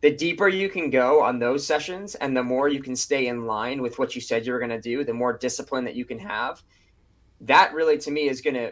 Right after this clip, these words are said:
you're gonna be flexing that muscle of on race day, "Okay, I, I know that I've overcome some challenges. I can do that again." So sure, we can talk all day about, like, you know, how much evidence you need of su-,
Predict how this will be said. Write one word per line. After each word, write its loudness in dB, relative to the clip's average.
you're 2
gonna 4
be 0
flexing 0
that 0
muscle -2
of 2
on 4
race 2
day, 0
"Okay, 2
I, 2
I 4
know 8
that 2
I've 2
overcome -2
some -10
challenges. 0
I 0
can -6
do -8
that -2
again." -8
So -2
sure, 6
we 4
can 0
talk 4
all 4
day 0
about, -2
like, -4
you -2
know, 2
how 4
much 0
evidence -2
you -6
need 0
of -2
su-, -6